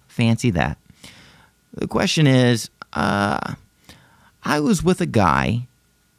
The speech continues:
for three years. He knew I was trans from day one, but he decided that he can't be with a girl, afraid he would lose his reputation in the gay community."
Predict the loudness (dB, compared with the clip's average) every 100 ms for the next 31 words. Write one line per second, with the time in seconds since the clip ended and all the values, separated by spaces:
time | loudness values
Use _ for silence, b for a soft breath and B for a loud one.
0 | _ _ -4 2 4 2 -2 -8 -2 0
1 | 0 0 0 -4 -8 -14 _ _ _ _
2 | _ _ 0 2 4 4 4 2 0 -2
3 | -2 2 2 0 0 2 4 4 2 0
4 | -2 -12 b b b -2 2 2 2 -2
5 | 0 2 2 2 -2 -2 -10 -2 0 2
6 | 0 0 4 4 4 0 -2 -4 -2 0
7 | 2 2 0 -8 _ b b b -6 0
8 | 2 2 4 4 4 4 4 2 -2 0
9 | -2 -2 -2 0 2 2 0 2 2 0
10 | 2 2 2 2 4 4 2 -2